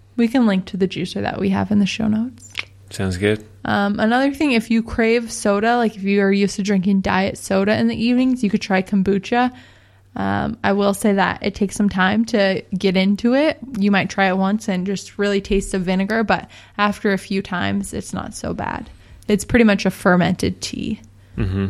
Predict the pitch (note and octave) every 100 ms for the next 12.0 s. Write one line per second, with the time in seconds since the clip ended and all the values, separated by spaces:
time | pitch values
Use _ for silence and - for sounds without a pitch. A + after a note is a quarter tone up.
0 | - G#3 G3 - F#3+ - - - - F#3
1 | F#3+ F#3 G3 F3+ F#3+ F#3+ - - - G3
2 | G3 - G3+ G3+ - G#3+ A3+ A3 - -
3 | - - - - - - - B2+ C#3+ A2+
4 | G#2+ G#2 A2+ A2 - - G2 G2 G2+ A2
5 | G2+ G2 F#2+ F#2+ F#2+ - G2 G2 F#2+ G#2
6 | F#2+ F#2 - F#2+ - G2 F#2+ F#2 F2+ -
7 | F#2+ F#2 F2+ F2+ G2 G2 G#3+ G#3 F#2 A3
8 | - A#2+ A2 A2+ B2+ C3 C3+ C#3+ C#3+ C#3+
9 | C#3+ C#3+ C#3 C#3+ C4+ C4 - - A3 A#3
10 | A#3+ C4+ D#4+ C4 A#3 A#3+ - - G#3 G3+
11 | - G#3 F#3 F#3+ - - - A3 G#3+